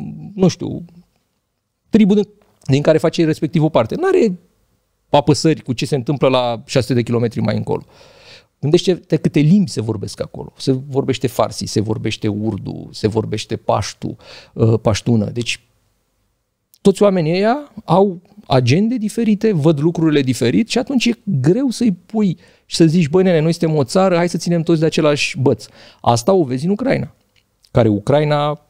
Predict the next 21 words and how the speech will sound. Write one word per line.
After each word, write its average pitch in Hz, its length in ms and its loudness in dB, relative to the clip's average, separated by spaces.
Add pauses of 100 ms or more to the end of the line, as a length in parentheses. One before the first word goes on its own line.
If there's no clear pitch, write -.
a 123 100 -4
fost 139 340 -2 (160)
copleșită 127 560 -2
de 113 240 -8
Rusia. - 480 -6 (140)
Ucraina 127 500 -2
e 110 60 -2
atât, 185 320 -2
Rusia 160 320 0
e - 40 6
atât. 165 240 0 (440)
Și - 160 -6
cu - 120 -2
toate 175 240 2
astea 175 240 0
au 160 120 2
luptat 160 500 -2
pentru 180 240 0
fiecare 214 320 -2
centimetru 202 640 0 (340)
pătrat. 147 460 0